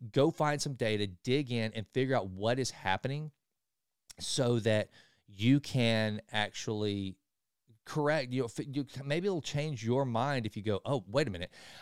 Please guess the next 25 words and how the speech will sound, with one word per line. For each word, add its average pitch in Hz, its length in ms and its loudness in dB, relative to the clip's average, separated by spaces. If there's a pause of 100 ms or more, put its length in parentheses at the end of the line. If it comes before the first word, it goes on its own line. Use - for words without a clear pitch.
(180)
I've 165 200 4
been 175 160 2
told 175 340 2
this 127 220 -2
one 139 160 -2
thing 156 220 -4
is 135 100 -4
happening, 107 420 -4
that 92 120 -10
this 139 160 0
is 117 80 -2
a 107 60 -2
great, 117 640 0
great 120 260 2
thing, 147 180 0
that's 110 180 -2
wonderful, 123 340 -2
or 120 80 4
that 104 140 -2
this 160 160 0
group 143 340 2
is 95 140 -2
really, 113 420 4
really 131 220 4
hurting," 107 500 0